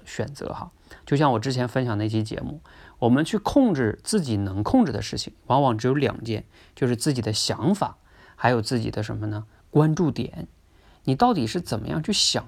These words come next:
这件事情，以及你到底先关注什么，这个非常非常重要。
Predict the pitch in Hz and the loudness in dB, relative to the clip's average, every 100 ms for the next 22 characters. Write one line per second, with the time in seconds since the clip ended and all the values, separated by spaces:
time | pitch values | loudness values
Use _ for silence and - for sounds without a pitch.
0 | - 139 143 117 - - - - _ - | -6 -2 -2 -2 -6 -10 -12 -16 _ -2
1 | 120 117 113 131 - - - - _ 123 | -2 0 0 0 -2 -14 -20 -20 _ 0
2 | 113 190 123 143 151 - 190 226 262 170 | 4 4 2 0 0 4 4 4 2 0
3 | - 135 - _ _ _ _ _ _ _ | -2 -10 -18 _ _ _ _ _ _ _
4 | - 233 113 - 143 131 113 110 110 110 | -2 0 0 2 2 2 -6 -6 -6 -6
5 | 110 107 - | -8 -10 -12